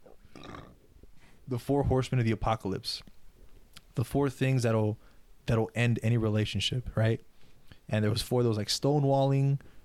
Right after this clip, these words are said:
which is where you're refusing to answer someone's question. There's, like, where you're, you're flipping the criticism on them. Um, and the final one, the,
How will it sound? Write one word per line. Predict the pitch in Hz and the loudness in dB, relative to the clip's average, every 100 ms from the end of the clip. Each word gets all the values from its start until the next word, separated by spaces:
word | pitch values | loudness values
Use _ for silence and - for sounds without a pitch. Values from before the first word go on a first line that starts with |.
| - | -4
which | 110 107 | 0 0
is | 113 101 | 0 2
where | 107 107 | 2 2
you're | 104 | 2
refusing | 104 101 120 110 110 | 0 0 0 2 2
to | |
answer | 107 110 107 | 2 2 2
someone's | 107 - 101 | 0 0 0
question. | - 127 117 - 117 117 113 - - - - | 0 0 2 2 2 2 0 -10 -20 -18 -2
There's, | 110 107 104 98 | 0 2 2 2
like, | 101 98 95 - - - - | 2 0 -2 -8 -18 -20 -8
where | - 113 | 0 2
you're, | 107 107 | 2 2
you're | 110 107 | 2 -2
flipping | - - 131 131 131 123 | -2 0 0 2 2 2
the | |
criticism | 107 131 120 - 117 110 | 2 0 0 2 0 2
on | 101 104 | 2 2
them. | 123 120 123 123 - - - - - | 2 4 4 2 -2 -18 -20 -20 -4
Um, | 107 101 101 101 98 104 - - - - - - - - - - | 0 2 4 2 2 -2 -6 -20 -20 -20 -20 -20 -20 -20 -20 -6
and | 107 107 | 0 2
the | 107 | 2
final | - 139 156 135 | 2 2 4 4
one, | 120 | 2
the, | 113 | 0